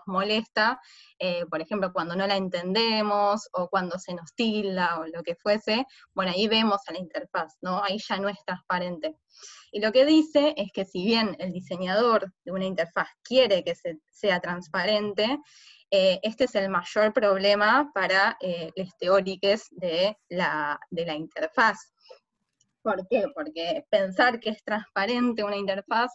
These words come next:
es no ver que atrás de eso hay una persona que la está dise-, diseñando, o más de una persona,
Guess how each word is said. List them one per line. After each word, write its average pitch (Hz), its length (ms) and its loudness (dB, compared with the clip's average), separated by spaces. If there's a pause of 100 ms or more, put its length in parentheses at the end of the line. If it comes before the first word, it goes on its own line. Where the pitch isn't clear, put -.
es 208 180 -6
no 220 300 2
ver 220 340 2 (540)
que 185 280 -2
atrás 202 380 0
de 220 140 -2
eso 233 360 0
hay 190 160 -2
una 190 220 -2
persona 180 560 -2
que 180 80 -6
la 175 80 -8
está 180 220 -6
dise-, 180 400 -6
diseñando, 202 960 0
o 165 120 -10
más 175 220 -2
de 185 80 -6
una 170 140 -4
persona, 226 600 0